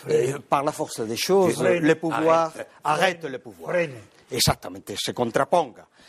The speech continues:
Speaker 2: Eh, si, eh, retornamos a una categoría, eh, de consenso,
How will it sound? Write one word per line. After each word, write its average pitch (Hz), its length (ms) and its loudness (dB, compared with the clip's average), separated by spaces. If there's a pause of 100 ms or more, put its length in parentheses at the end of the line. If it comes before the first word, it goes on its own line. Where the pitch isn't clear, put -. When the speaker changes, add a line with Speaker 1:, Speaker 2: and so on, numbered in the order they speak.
(300)
Speaker 2:
Eh, 180 500 4 (360)
si, - 640 -2
eh, 196 240 -2
retornamos 202 760 0
a 139 60 2
una 127 140 0
categoría, 92 920 -2
eh, 92 240 -6
de 92 120 -6
consenso, 85 680 -6